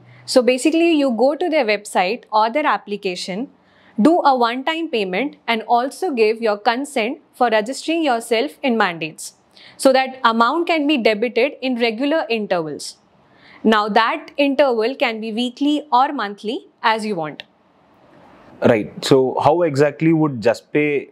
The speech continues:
Speaker 2: help a merchant with that kind of business model here?
Speaker 1: So JustPay has integrated with all the major P Gs that we have. Also, as you know, fintech already has certain compliance.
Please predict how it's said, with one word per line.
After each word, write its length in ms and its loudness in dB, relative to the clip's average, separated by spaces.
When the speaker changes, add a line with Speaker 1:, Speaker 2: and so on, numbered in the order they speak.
Speaker 2:
help 380 0
a 220 2
merchant 480 -2
with 160 -2
that 180 2
kind 160 -4
of 140 -4
business 320 -6
model 240 0
here? 200 -12
Speaker 1:
So 160 6
JustPay 640 0
has 300 0
integrated 760 0
with 160 0
all 280 2
the 120 -4
major 340 -2
P 220 -4
Gs 220 -4
that 200 2
we 120 -2
have. 220 -2
Also, 640 2
as 260 2
you 160 4
know, 380 0
fintech 460 0
already 440 -2
has 300 -2
certain 380 0
compliance. 800 -4